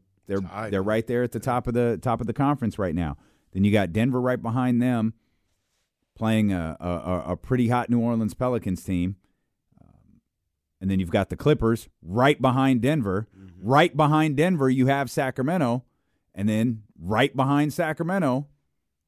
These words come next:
Speaker 1: is the, the team we just mentioned right there, New Orleans.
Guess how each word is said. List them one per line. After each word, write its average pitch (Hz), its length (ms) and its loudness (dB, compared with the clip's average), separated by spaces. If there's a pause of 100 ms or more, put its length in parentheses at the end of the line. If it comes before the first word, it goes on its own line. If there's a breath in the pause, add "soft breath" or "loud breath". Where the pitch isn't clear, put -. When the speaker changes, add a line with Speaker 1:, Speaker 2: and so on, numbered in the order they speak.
(200)
Speaker 1:
is 90 220 -6
the, 95 300 0
the 92 120 -4
team 101 260 -2
we 104 100 -2
just 95 220 -8
mentioned 107 320 -6
right 101 180 -6
there, 117 280 -4
New 95 140 -4
Orleans. 110 340 -2